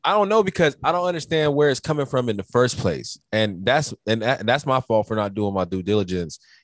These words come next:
and actually trying to read up on this shit. You know,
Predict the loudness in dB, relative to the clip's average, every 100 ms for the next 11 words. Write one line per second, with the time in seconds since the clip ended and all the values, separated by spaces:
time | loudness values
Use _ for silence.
0 | _ -4 -2 -2 -4 -6 -4 -2 -2 -2
1 | -2 0 0 0 0 -2 -4 -2 -2 -4
2 | _ _ _ _ _ _ -2 2 2 0